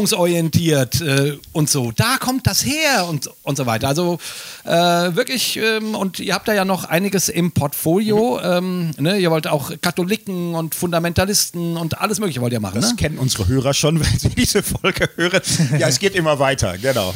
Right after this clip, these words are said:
Speaker 2: Ja, ja, auch Pfingstler und, und so, große Folge. Ja,
Speaker 1: Ah.
Speaker 2: und wir machen das. Also ich bin mir sicher, gerade verändert sich was. Jetzt in den letzten fünf Jahren und in den aktuellen Zeiten,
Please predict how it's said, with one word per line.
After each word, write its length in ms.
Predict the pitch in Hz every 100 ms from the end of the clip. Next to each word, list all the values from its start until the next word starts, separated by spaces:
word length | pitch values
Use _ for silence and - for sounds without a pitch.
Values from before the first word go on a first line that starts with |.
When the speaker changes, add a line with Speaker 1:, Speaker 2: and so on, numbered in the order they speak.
| -
Speaker 2:
Ja, 180 | 120 135
ja, 160 | 107
auch 160 | 131 135
Pfingstler 720 | - 175 - - 151 139 139
und, 160 | 135 127
und 120 | 127
so, 280 | 120 123 127
große 380 | 107 120 135 123
Folge. 440 | 131 139 175 214 - - -
Ja, 240 | - 135 151
Speaker 1:
Ah. 40 |
Speaker 2:
und 220 | 135 127
wir 100 | 120
machen 340 | 98 127 214 180
das. 240 | 165 -
Also 360 | - 123 127 120 - -
ich 180 | 165 -
bin 160 | 160
mir 140 | 156 131
sicher, 320 | 95 160 175
gerade 340 | 123 98 120 -
verändert 480 | - - 98 87
sich 200 | - 82
was. 260 | - - -
Jetzt 240 | 123 -
in 120 | - 113
den 140 | 101
letzten 380 | 98 151 - 165
fünf 320 | - 151 -
Jahren 300 | 131 127 131
und 80 | 123
in 80 | 110
den 180 | 110 110
aktuellen 480 | 120 - - 110
Zeiten, 500 | 110 - 127 135 143